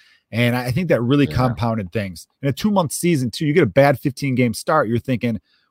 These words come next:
Speaker 1: "Well, well, crap, if I don't turn things around soon, I'm not gonna hit three hundred this year." And then it's, it just, just, it gets in your head even more.
Speaker 2: Yeah.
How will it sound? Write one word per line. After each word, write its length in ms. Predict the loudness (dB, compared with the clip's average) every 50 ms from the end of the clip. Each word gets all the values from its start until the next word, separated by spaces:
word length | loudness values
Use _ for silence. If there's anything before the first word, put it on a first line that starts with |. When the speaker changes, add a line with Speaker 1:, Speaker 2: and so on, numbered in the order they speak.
| _ -6
Speaker 1:
"Well, 200 | -6 -6 -6 -6 -6
well, 140 | -6 -6 -4
crap, 300 | _ 2 2 2 4 4
if 80 | 2
I 40 | 2
don't 100 | 0 0 -2
turn 160 | -4 -2 0
things 200 | 0 0 0 0
around 240 | 0 0 0 -2 -4
soon, 360 | -6 -4 -2 -2 0 0 -2
I'm 80 | -2 -2
not 120 | -2 -2
gonna 120 | -2 -2
hit 120 | -4 -4 -6
three 180 | -8 -10 -8
hundred 260 | -8 -8 -8 -10 -10 -10
this 180 | -12 -10 -8
year." 260 | -6 -4 -2 -2 -2
And 120 | -2 -2 -2
then 80 | -4
it's, 180 | -6 -8 -10 -12
it 240 | -10 -8 -8 -8 -8
just, 240 | -8 -8 -10 -10 _ _ _ -20 -20 _ _ _ _ _
just, 320 | -8 -6 -6 -6 -8 -8 -10 -10 -10 -10
it 120 | -12 -10 -6
gets 240 | -6 -6 -6 -4
in 60 | -6 -6
your 100 | -4 -2
head 140 | -2 0 0
even 180 | 0 -2 -4
more. 280 | -6 -6 -4 -4 -4 -6 -8
Speaker 2:
Yeah. 500 | -10 -10 -10 -10 -10 -10 -10 -12 -12 -14